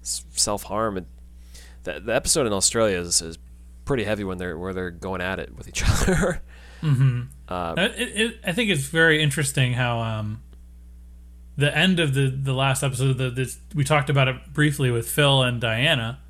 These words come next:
Speaker 1: Mm-hmm.
Speaker 2: Like, Phil spent a whole season gallivanting around the world, m-, screwing around, cheating on his wife.
Speaker 1: Mm-hmm.
Speaker 2: But it, it was always so gleeful,
Speaker 1: Yeah.
Speaker 2: kind of, and,
Speaker 1: Ooh.
Speaker 2: and a sort of, you know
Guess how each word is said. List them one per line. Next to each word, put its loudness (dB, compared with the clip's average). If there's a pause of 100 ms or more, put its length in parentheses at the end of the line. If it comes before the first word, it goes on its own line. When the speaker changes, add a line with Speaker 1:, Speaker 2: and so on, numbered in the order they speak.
Speaker 1:
Mm-hmm. -8 (300)
Speaker 2:
Like, 0 (1080)
Phil 2
spent 2
a 6
whole 0
season 2
gallivanting 2
around 0
the 0
world, -2 (180)
m-, -4
screwing 0
around, 0
cheating 2
on -2
his -6
wife. -4 (120)
Speaker 1:
Mm-hmm. -8
Speaker 2:
But -2 (140)
it, -6
it -14
was 0
always 2
so 0
gleeful, 0
Speaker 1:
Yeah. -2
Speaker 2:
kind 0
of, -10
and, -2 (360)
Speaker 1:
Ooh. -2
Speaker 2:
and 4
a 4
sort 0
of, -2 (400)
you 0
know 2